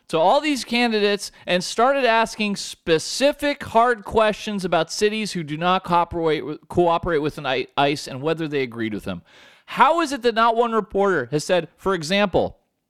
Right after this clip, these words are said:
"We saw that Montgomery County just released yet another illegal alien child rapist without notifying ice"? How is a reporter not going up to every Democratic person running for president and saying, "Hey, do you support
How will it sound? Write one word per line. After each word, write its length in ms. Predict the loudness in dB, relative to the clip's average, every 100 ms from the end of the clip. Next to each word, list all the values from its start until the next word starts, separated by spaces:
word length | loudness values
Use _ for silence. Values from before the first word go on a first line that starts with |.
| _ _ _ -8
"We 200 | -6 -4
saw 320 | 2 2 4
that 220 | 0 -2
Montgomery 560 | 0 0 0 -2 0 -2
County 460 | 0 0 0 -4 -8 _ -12
just 440 | -2 0 0 -2
released 480 | -2 0 -2 -4 -4
yet 300 | 0 0 2 0
another 680 | 0 2 2 2 2 0 -2 0
illegal 540 | 2 2 0 0 0 2
alien 360 | 2 0 -4
child 380 | -2 2 2 0
rapist 460 | -2 -2 -2 -6 -6
without 320 | -2 -2 -2
notifying 500 | -4 -4 -4 -2 -2
ice"? 240 | -2 -4 -16 -20 -12
How 320 | 2 4 4
is 120 | 0 0
a 60 |
reporter 500 | -2 0 0 0 0
not 260 | 0 -2 0
going 220 | -4 -2
up 120 | -4
to 200 | -4 -2
every 260 | -2 -2 -4
Democratic 680 | -4 -4 -4 -2 0 -2 -4
person 320 | -8 -6 -6
running 200 | -6 -6
for 140 | -8 -10
president 560 | -4 -2 -2 -6 -8 _ _ -10
and 160 | -8 -6
saying, 440 | -4 -4 -4 -10 _
"Hey, 420 | 0 2 2 -4 _ _ _ _ _ -14
do 140 | -4
you 160 | 0 0
support 720 | 0 -4 -2 2 2 0 -8